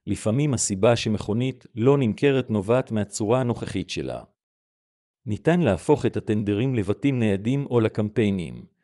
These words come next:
וניתן לשנות מכוניות סדן ישנות עבור מרוצים או פעילויות פנאי אחרות. לסיכום, למרות שמכירת רכב היא הדרך הישירה ביותר להעברת בעלות ולהשגת ערך כספי,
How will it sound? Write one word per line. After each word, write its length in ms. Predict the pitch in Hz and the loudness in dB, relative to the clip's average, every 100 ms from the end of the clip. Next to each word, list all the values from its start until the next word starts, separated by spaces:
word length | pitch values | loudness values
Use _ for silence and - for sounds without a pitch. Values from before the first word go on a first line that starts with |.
| _ _ 98 | _ _ -10
וניתן 400 | 95 95 151 160 | -8 -2 0 0
לשנות 480 | 107 110 104 139 | 0 -2 -2 -2
מכוניות 540 | 120 107 104 98 120 - | -4 -4 -2 0 -2 -2
סדן 460 | - 101 120 135 | -4 0 2 2
ישנות 500 | 120 - 101 120 123 | -2 -2 -2 -2 -2
עבור 280 | 104 104 135 | -2 0 0
מרוצים 580 | 123 104 104 - 143 143 | 0 -2 -4 -2 -4 -2
או 140 | 123 117 | -6 -2
פעילויות 540 | 113 107 107 131 127 | 0 2 4 4 0
פנאי 240 | - 120 107 | -4 -2 -2
אחרות. 680 | - 92 85 64 - - _ _ _ _ _ _ _ _ _ _ | -4 -6 -6 -8 -12 -20 _ _ _ _ _ _ _ _ _ _
לסיכום, 680 | - 92 - 92 127 117 107 104 _ _ _ | -8 -4 -4 -2 0 0 0 -8 _ _ _
למרות 340 | - 92 113 131 | -8 0 0 2
שמכירת 600 | 107 101 - 104 131 - | 0 -2 -2 2 2 2
רכב 340 | 117 - 104 | 0 0 0
היא 100 | 101 | 2
הדרך 380 | 98 110 117 104 | 2 4 2 2
הישירה 460 | 104 98 101 104 127 | 0 0 -2 0 2
ביותר 440 | 104 95 - 135 | 2 2 2 2
להעברת 560 | 113 98 92 107 139 - | 4 4 2 0 0 0
בעלות 440 | 95 98 135 - | 0 2 0 0
ולהשגת 600 | 104 98 - 104 113 113 | 0 0 -2 0 0 0
ערך 360 | 123 110 - - | 0 0 -2 -4
כספי, 460 | 101 - 95 101 | -2 -4 -6 -8